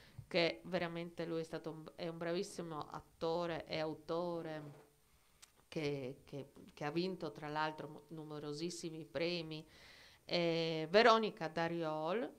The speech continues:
e Paolo Fagiolo, e con la consulenza artistica di Alessandro Marinuzzi.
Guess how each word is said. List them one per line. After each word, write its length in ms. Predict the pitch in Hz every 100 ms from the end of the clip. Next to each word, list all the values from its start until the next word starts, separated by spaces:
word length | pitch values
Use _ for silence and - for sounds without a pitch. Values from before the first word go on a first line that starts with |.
| - -
e 140 | 254
Paolo 380 | 254 185 185 175
Fagiolo, 920 | - 156 151 151 139 143 151 151 151 - - - _
e 320 | - 233 - -
con 140 | -
la 80 | 196
consulenza 640 | 202 190 - 220 170 156 233
artistica 540 | 226 190 175 190 175
di 140 | 165 170
Alessandro 920 | 160 160 - 151 156 160 156 156 156
Marinuzzi. 840 | 156 156 156 143 127 - - 143